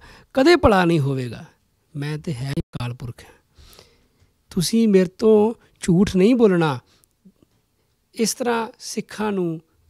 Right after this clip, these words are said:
ਉਹਨਾਂ ਦੇ ਗੁਨਾਹਾਂ ਨੂੰ, ਉਹਨਾਂ ਦੇ ਕੋਲੋਂ ਬੁਲਾ ਕੇ, ਪੁਛਾ ਕੇ, ਉਹ ਜਦੋਂ ਉਹ ਮੰਨ ਜਾਣ, ਫਿਰ ਉਹਨਾਂ ਨੂੰ ਮਾਫ਼ ਕਰ ਦੇਣਾ। ਸੱਚ ਪਾਤਸ਼ਾਹ ਜੀ ਖੰਨੇ ਪੜਾਅ ਕਰਦੇ ਨੇ।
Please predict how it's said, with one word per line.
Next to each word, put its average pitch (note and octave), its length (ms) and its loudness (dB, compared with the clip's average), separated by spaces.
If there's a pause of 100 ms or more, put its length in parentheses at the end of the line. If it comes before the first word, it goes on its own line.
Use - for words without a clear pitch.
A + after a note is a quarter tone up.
ਉਹਨਾਂ G#3 280 -2
ਦੇ F3+ 140 -2
ਗੁਨਾਹਾਂ G3+ 520 0
ਨੂੰ, A3 340 -2 (180)
ਉਹਨਾਂ A3+ 240 -2
ਦੇ G#3+ 100 -2
ਕੋਲੋਂ G3 560 0 (480)
ਬੁਲਾ E3 380 0
ਕੇ, F3+ 240 -2
ਪੁਛਾ E3+ 480 -6
ਕੇ, F#3 160 -4
ਉਹ E3 120 -6
ਜਦੋਂ F#3 200 -2
ਉਹ E3+ 140 -4
ਮੰਨ D3 260 -2
ਜਾਣ, A3+ 220 2 (220)
ਫਿਰ - 200 -20
ਉਹਨਾਂ F3+ 140 -6
ਨੂੰ G3 80 -4
ਮਾਫ਼ A#2+ 300 -8
ਕਰ A2+ 160 -10
ਦੇਣਾ। B2+ 280 -14 (1400)
ਸੱਚ - 320 -10
ਪਾਤਸ਼ਾਹ F#3 320 -6
ਜੀ D#3 240 -8 (320)
ਖੰਨੇ E3 320 -4
ਪੜਾਅ E3 300 -4
ਕਰਦੇ C#3 320 -4
ਨੇ। C3+ 200 -4